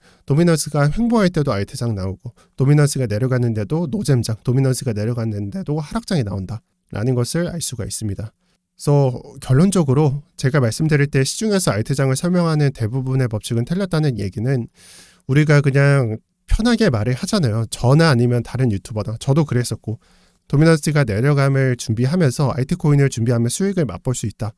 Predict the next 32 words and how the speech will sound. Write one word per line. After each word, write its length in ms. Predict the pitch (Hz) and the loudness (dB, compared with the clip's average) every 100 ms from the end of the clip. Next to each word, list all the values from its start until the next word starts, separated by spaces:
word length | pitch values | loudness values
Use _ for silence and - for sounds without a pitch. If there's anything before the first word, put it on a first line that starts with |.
| _ _ | _ _
완벽하게 460 | 98 135 185 165 135 | -2 0 0 0 -2
틀렸다라는 600 | - 226 233 151 107 101 | -2 -6 -4 -4 -4 -6
거예요. 240 | 95 92 - _ - | -8 -10 -12 _ -2
내려갈 400 | 117 165 180 170 | 2 2 2 2
때 140 | 156 | 2
노잼일 460 | 131 190 156 151 143 | 0 0 2 4 2
수도 220 | - 117 | 0 -4
있는 220 | 101 113 | -2 -2
거고요. 400 | 107 98 123 123 - | -4 -4 -4 -4 -4
내려갈 360 | - 185 180 175 | -2 2 4 2
때 120 | 156 175 | 0 -4
하락장일 480 | - 233 - 208 | -2 -4 0 0
수도 240 | 175 - 98 | 0 -4 -8
있는 280 | 98 117 120 | -2 -2 0
거예요. 320 | 92 92 - _ _ _ | -2 -6 -10 _ _ _
그러면 400 | - 180 185 175 | -2 2 4 4
사람들은 460 | 151 175 175 156 104 | 4 0 0 0 -2
이렇게 260 | 135 - | -4 -4
말을 180 | - 92 131 | -4 -4 -2
하겠죠. 340 | 151 147 113 - _ _ | -4 -4 -6 -8 _ _
"비트코인이 540 | - 139 185 180 180 160 | -4 -2 2 4 4 4
올라간 560 | 110 123 208 190 185 | 2 4 4 4 4
다음에 320 | 170 151 143 | 4 4 4
도미넌스가 720 | 143 117 127 127 - 120 117 | 2 0 2 0 -2 -2 -2
내려갈 500 | 113 98 123 131 110 | -2 -2 0 0 -2
때는 400 | 107 110 117 135 - _ | -2 -2 0 -2 -4 _
알트장이 480 | - 135 196 175 156 | -2 0 2 2 2
나올 220 | 98 101 | 0 -4
수 100 | - | -6
있다." 340 | 92 - 107 - _ - | -10 -8 -10 -10 _ -12
근데 120 | - | -10
틀렸죠. 540 | - 202 202 - 156 | -4 -4 -4 -4 -6